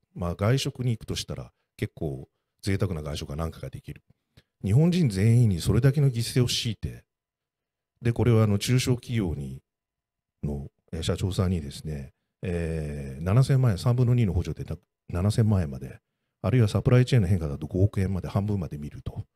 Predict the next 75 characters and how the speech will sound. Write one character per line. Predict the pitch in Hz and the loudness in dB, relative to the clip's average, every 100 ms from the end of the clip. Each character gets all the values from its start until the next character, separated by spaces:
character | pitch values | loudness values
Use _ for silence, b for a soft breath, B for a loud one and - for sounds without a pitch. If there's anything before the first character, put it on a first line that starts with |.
| _ _ _ _ _ _ _ _ _ _ - | _ _ _ _ _ _ _ _ _ _ 0
で、 | 113 110 107 104 101 98 | 4 6 6 6 4 2
そ | - | 2
れ | 120 | 4
を | 107 | 4
渡 | 95 92 117 | 2 4 2
す | - 113 | 2 -6
と | 87 | -6
い | 69 | -10
う | 67 | -12
わ | - | -12
け | - | -14
な | 65 | -14
ん | 65 | -14
で | |
す | - | -14
け | - | -10
ど | 73 | -6
も、 | 92 80 80 | -6 -6 -4
そ | 135 | -2
の | 151 | 0
結 | 165 - | -2 -2
果 | 156 | 0
と | 139 | 0
し | |
て | 120 | -2
シ | 110 101 | -2 2
ミ | |
ュ | 113 | 4
レ | |
ー | 127 | 4
シ | 135 | 2
ョ | |
ン | 127 | 0
ゴ | 135 | 0
ル | |
フ | 110 | 0
と | - | -6
か、 | - 67 - _ _ _ _ | -10 -10 -10 _ _ _ _
エ | 87 | -6
ス | - | -4
テ | 104 | -6
テ | - | -8
ィ | |
ッ | |
ク | - | -8
サ | 110 104 | -2 -2
ロ | 82 | -2
ン | |
と | - | -8
か、 | - - - _ _ _ _ _ - | -12 -16 -18 _ _ _ _ _ -8
え | 82 | -6
ー、 | |
サ | 80 110 | -2 0
ウ | 110 | 0
ナ | 85 | -2
と | 73 | -6
か | 64 - _ _ _ _ _ - | -10 -14 _ _ _ _ _ -8
が、 | 82 78 76 - _ | -4 -2 -4 -10 _
あ | 107 | 0
る | 110 | 2
い | |
は | 92 | 0
自 | 90 | 0
動 | 95 | 0
販 | 95 98 | 0 2
売 | 92 | 0
機 | 78 | -2
が | |
で | 73 | -8
き | - | -8
て | - | -8
き | - | -8
て | - | -10
る | - | -14
と。 | - | -18